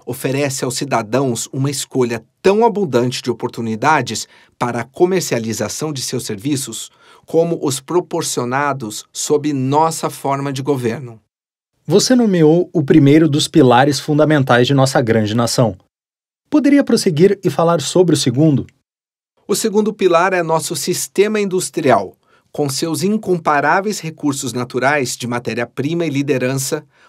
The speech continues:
Speaker 1: coordenados como estão com o espírito americano da democracia e apoiados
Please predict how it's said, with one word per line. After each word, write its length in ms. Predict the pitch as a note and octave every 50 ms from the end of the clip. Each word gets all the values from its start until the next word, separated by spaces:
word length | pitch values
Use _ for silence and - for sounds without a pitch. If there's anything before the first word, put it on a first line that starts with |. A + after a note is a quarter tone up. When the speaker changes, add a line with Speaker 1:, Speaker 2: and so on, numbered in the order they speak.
| _ _
Speaker 1:
coordenados 920 | - E3+ E3+ E3+ D3+ C#3 D3 C3+ B2+ C3 C#3+ D3+ C#3+ B2 G#2 A2 A2 - -
como 260 | - - D3+ D3+ C#3+
estão 460 | C3 C3+ - - - D3+ D3 D3 C3+ C3
com 300 | C3+ C#3+ D3 D3 D3 D3
o 60 | D3
espírito 640 | C3+ - - _ _ - G#3+ A3 A3 A#3 A3 -
americano 600 | G#3 F#3 F3 E3 D#3+ D#3 - - C#3 C3+ C#3 C3+
da 160 | B2 B2 B2
democracia 1000 | B2 A#2+ D#3 F3+ G#3+ A3 A3 - F#3 E3+ D3+ C3+ - - - A2 A2+ B2 C3 C3 C3+ - _ _ _ - - -
e 160 | - D3+ D#3
apoiados 840 | D#3+ D#3+ - - C#3 B2 B2 C3 C#3+ D3 C#3 A#2+ F#2+ G#2 G2+ -